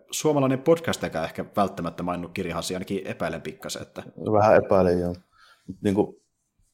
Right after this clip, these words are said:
Speaker 2: kyllä, niinku, joo, saa tulla aika, aika hyviä sarjoja, jos meinaa, että löytyy vaikka kolme parempaa tänä vuonna. Mä voin ihan suoraan sen jo nyt sanoa, että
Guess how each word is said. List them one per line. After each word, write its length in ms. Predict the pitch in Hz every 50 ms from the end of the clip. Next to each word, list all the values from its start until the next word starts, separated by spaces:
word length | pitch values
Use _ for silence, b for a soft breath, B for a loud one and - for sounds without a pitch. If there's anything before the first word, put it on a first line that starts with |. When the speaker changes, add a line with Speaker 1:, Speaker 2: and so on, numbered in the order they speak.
| _ _ _ _ _ _ _ _ _ _ _ _ - -
Speaker 2:
kyllä, 260 | - 107 104 101 98
niinku, 200 | 95 101 98 104 104
joo, 200 | 104 107 104 98
saa 200 | 107 104 104 98
tulla 220 | - 101 101 90
aika, 320 | - 98 95 - - - - _ _ _ -
aika 180 | - 95 95 101
hyviä 320 | 113 107 104 104 98 90
sarjoja, 440 | 87 - 90 87 85 85 85 80 80
jos 280 | 78 78 - - _ _ -
meinaa, 260 | 90 85 85 85 85
että 140 | 85 - -
löytyy 240 | 85 82 - 98 87
vaikka 180 | 87 90 - 90
kolme 360 | - 92 85 82 82 82 80
parempaa 440 | 82 85 82 85 82 78 80 82 80
tänä 300 | 85 85 85 82 82 80
vuonna. 160 | 82 85 82 85
Mä 60 | 82 82
voin 160 | 82 76 85
ihan 140 | 90 85 80
suoraan 380 | 90 87 85 78 82 85 85
sen 140 | - 80 85
jo 60 | 85
nyt 160 | 85 85 80 - -
sanoa, 320 | - - - 80 82 71
että 220 | 78 80 - -